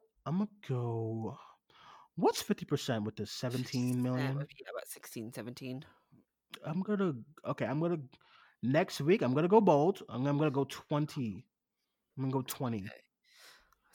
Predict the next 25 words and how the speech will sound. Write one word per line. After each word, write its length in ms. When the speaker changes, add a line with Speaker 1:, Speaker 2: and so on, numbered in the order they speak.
Speaker 2:
was 80
kinda 200
thinking 320
in 80
the 100
same 380
realm, 380
actually. 540
I 40
was 100
Speaker 1:
So, 40
Speaker 2:
thinking 120
Speaker 1:
like, 100
Speaker 2:
about 180
Speaker 1:
nineteen, 640
Speaker 2:
Yes, 280
I'll 180
Speaker 1:
eighteen. 20
Speaker 2:
say, 160
like, 220
eighteen. 500
Speaker 1:
Okay, 160
I'll 140
go 140
twenty. 580